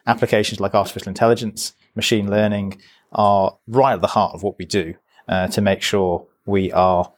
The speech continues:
uh, doing what we need to do to keep the markets fair and orderly. Uh, you're seeing also, I think, in the banks, um,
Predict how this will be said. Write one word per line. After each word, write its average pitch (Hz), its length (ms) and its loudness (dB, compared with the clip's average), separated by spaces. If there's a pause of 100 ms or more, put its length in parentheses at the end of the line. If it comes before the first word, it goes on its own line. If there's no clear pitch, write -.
(140)
uh, 82 280 -4
doing 104 200 2
what 92 120 -2
we 95 60 -2
need 104 140 2
to - 80 -10
do 95 160 0
to 107 120 -2
keep - 180 -4
the 95 60 -2
markets 90 360 -2
fair 87 380 4
and 90 180 -4
orderly. 95 400 -2 (360)
Uh, - 220 -2
you're 98 180 -2
seeing 120 280 2
also, 117 400 4
I 90 60 0
think, 101 240 -4
in 98 60 -8
the 95 40 -8
banks, - 500 -2 (360)
um, 90 420 -8